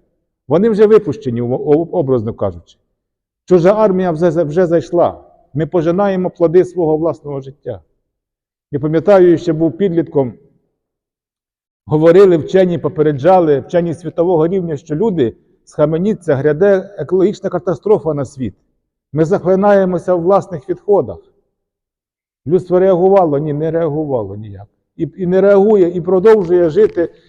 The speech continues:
одні на цій темі наживаються, на темі екології, але всі інші в масі своїй продовжують жити собі так,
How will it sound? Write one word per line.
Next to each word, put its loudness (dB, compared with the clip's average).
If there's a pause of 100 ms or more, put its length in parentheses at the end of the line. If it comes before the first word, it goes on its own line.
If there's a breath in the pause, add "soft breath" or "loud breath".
(280 soft breath)
одні 0
на 0
цій -4
темі 2
наживаються, 2
на -6
темі -6
екології, -4 (160)
але 2
всі -2
інші -2
в -6
масі 0
своїй -2
продовжують -2
жити -4
собі -14
так, -2